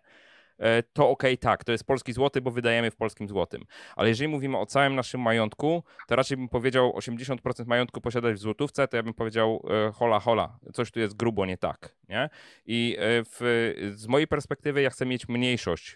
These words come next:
pieniędzy, mówię, mojego całego majątku w złotówce. Dlaczego? Dlatego, że, y, złotówka ma sporo ryzyk i w-, y, jakbym miał dyskutować, to powiedziałbym, że mimo wszystko przed dolarem stoi dużo mniej ryzyk niż przed złotówką. E,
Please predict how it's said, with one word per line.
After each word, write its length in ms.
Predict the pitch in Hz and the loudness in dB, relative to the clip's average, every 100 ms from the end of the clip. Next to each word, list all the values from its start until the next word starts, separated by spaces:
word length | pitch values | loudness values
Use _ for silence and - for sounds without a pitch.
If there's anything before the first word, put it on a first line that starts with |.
| - | -12
pieniędzy, 600 | - 110 107 98 85 95 | -4 0 2 0 -2 -4
mówię, 260 | 104 107 104 | -2 -2 0
mojego 340 | 104 117 117 | 0 0 0
całego 340 | 110 117 117 113 | 0 0 0 0
majątku 500 | 104 101 92 - 113 | 0 0 -2 -8 -12
w 80 | 113 | -6
złotówce. 480 | 120 117 107 - | -4 -2 -6 -6
Dlaczego? 480 | 87 107 123 87 80 - _ _ _ _ _ - - | -4 0 0 -2 -4 -12 _ _ _ _ _ -18 -8
Dlatego, 300 | 104 117 113 | -4 0 0
że, 320 | 104 107 101 90 | 2 2 0 -4
y, 300 | 101 104 - | -4 -4 -6
złotówka 400 | 98 113 - - | -8 -8 -8 -4
ma 100 | 107 | -4
sporo 380 | - - 117 95 | -2 2 4 4
ryzyk 460 | 87 82 131 - - _ - - | 0 -6 -6 -8 -20 _ -20 -10
i 80 | 101 | -4
w-, 40 | |
y, 100 | 127 - 107 110 | -4 -4 -10 -6
jakbym 260 | 104 107 110 | -6 -4 -2
miał 120 | 110 | -2
dyskutować, 460 | 107 - 104 120 - | -4 -8 -2 -2 -2
to 60 | |
powiedziałbym, 340 | 110 110 107 110 | -4 -2 -4 -2
że 200 | 107 104 - _ | -2 -2 -6 _
mimo 120 | 120 123 | -8 -8
wszystko 220 | - 113 | -6 -8
przed 200 | - 104 | -8 -4
dolarem 380 | 107 107 110 107 | 2 4 2 0
stoi 220 | 107 104 | -4 -4
dużo 200 | 113 107 | -4 -4
mniej 280 | 104 101 101 | -4 -4 -4
ryzyk 260 | 98 107 | -6 -8
niż 140 | 104 - | -12 -10
przed 200 | 101 95 | -12 -8
złotówką. 420 | 98 87 - - _ _ _ _ 101 | -8 -8 -10 -18 _ _ _ _ 0
E, 720 | 101 98 95 92 95 95 | 2 4 2 0 0 -2